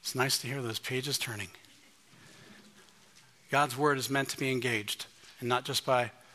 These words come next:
the person in the front. All right.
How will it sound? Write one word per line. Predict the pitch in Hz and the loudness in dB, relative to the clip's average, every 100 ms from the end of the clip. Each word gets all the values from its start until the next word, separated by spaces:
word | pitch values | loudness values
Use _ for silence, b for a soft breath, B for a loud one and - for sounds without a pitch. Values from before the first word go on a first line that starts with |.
| b - | b -14
the | |
person | - 131 - 123 | -4 -2 0 0
in | |
the | 113 | 0
front. | - 120 104 - - - - - _ - - - - B B B B B B B B B B B B B B B - - | 0 0 0 -10 -16 -20 -20 -20 _ -20 -20 -20 -14 B B B B B B B B B B B B B B B -4 8
All | 196 | 8
right. | 160 | 8